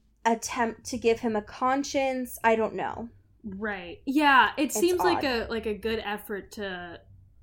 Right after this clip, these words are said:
Speaker 2: peel back the curtain or, like, try to humanize him or whatever. Or, like, yeah, make him question himself and his motives or whatever. 'Cause a lot of time, too, in this episode, he's, like,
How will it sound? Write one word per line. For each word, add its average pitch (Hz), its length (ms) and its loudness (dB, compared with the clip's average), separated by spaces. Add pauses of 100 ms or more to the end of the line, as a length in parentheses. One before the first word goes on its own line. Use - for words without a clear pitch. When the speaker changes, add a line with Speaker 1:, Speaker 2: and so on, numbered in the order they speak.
(340)
Speaker 2:
peel 226 240 -6
back 196 240 -4
the 202 100 -10
curtain 196 640 -8
or, 180 180 -12
like, 170 320 -14
try 196 220 -10
to 190 60 -10
humanize 180 920 -14 (100)
him 196 220 -14
or 175 140 -14
whatever. 165 580 -18
Or, 226 140 -4
like, 202 280 -6
yeah, 202 220 -8
make 196 220 -12
him 196 180 -12 (260)
question 180 760 -16
himself 180 500 -16
and 185 100 -12
his 185 160 -16
motives 170 360 -18
or 170 80 -18
whatever. 170 500 -18 (240)
'Cause 339 160 0
a - 20 6
lot 381 220 8
of - 60 -4
time, 269 200 0
too, 311 300 0
in 240 80 -2
this 214 180 -4
episode, 214 440 -10
he's, 214 200 -12
like, 180 300 -12